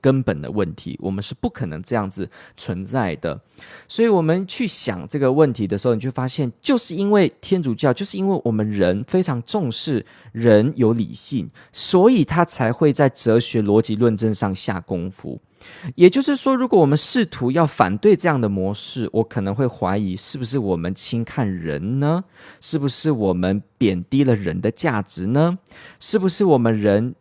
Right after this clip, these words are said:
也去什么呢？看扁了天主给我们的无限潜力呢？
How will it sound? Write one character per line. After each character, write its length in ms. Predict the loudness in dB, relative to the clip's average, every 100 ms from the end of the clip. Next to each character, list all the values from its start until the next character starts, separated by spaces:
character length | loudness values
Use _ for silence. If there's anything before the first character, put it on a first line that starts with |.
| _
也 200 | -2 -2
去 320 | -4 -2 -2
什 200 | -2 -6
么 120 | -4
呢？ 220 | -4 -6 -8 _ _
看 300 | -4 0 0
扁 240 | 0 0
了 100 | 0
天 280 | -2 -2 -2
主 120 | -4
给 200 | -2 0
我 100 | 0
们 100 | 0
的 120 | -4 -4
无 120 | -6
限 280 | -2 -2 -2
潜 360 | -8 -12 -8 -4
力 160 | -2
呢？ 280 | 0 -2